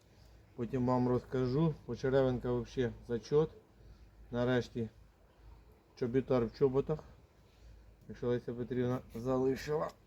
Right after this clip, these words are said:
Опа. Отак, один шампурочок у нас є. Зараз беремо інший. Е, картопельку я одібрав середненьку. Ну і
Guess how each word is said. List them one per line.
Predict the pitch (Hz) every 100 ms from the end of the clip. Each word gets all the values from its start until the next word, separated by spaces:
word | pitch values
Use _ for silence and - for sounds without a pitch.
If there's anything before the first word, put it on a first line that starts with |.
| - 170
Опа. | 156 147 123 - - _ _ _ _ - _
Отак, | 110 104 - 104 98
один | 120 131 123
шампурочок | 123 120 123 120 120 120
у |
нас | 120 113 117
є. | 117 117 151 - - - - - - - - - - - - - -
Зараз | 123
беремо | 113 127 131 127 120 113 - - -
інший. | 135 123 123 156 165 170 - - - - - - - - - - -
Е, | 113 117 117 117 117 - -
картопельку | 135 139 160 - 135 - 135
я | 135 123 -
одібрав | 123 127 123 127 113 - -
середненьку. | - 131 131 139 180 202 196 165 151 - - - - - - -
Ну | 277
і | 180 151